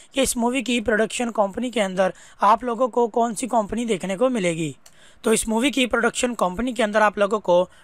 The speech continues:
टी सीरीज रेमो डिसोजा एंटरटेनमेंट जैसी बड़ी-बड़ी कंपनीज देखने को मिलेगी। मूवी को डिस्ट्रीब्यूट किया था डबल ए फिल्म्स ने। अब बात करते हैं मूवी कब, कहाँ और किस लैंग्वेज में रिलीज की गई।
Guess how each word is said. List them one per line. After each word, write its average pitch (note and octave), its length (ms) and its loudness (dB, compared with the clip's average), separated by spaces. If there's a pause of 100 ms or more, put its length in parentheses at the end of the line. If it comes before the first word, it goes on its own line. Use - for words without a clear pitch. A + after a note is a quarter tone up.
(140)
टी B3+ 160 2
सीरीज A3 460 0 (300)
रेमो B3 360 0
डिसोजा G#3+ 460 0
एंटरटेनमेंट G#3 580 -2
जैसी F#3+ 200 0
बड़ी-बड़ी F#3+ 300 0
कंपनीज F#3+ 400 -4
देखने F3 280 -4
को A3+ 140 -2
मिलेगी। D#3+ 400 -2 (340)
मूवी A#3 200 0
को C4 140 2
डिस्ट्रीब्यूट A#3 480 -4
किया A3 220 -2
था G#3+ 160 0
डबल G3+ 240 0
ए A3 100 2
फिल्म्स G3+ 320 -4
ने। G#3 180 -2 (260)
अब F#3 120 -2
बात A#3 200 4
करते B3 280 -6
हैं A#3 120 -4
मूवी A#3 260 -4
कब, G#3+ 220 0
कहाँ G#3 220 0
और A3+ 100 -2
किस - 220 -8
लैंग्वेज G3 400 -4
में B3 100 0
रिलीज A#3 240 -2
की A3+ 120 -4
गई। G#3+ 200 0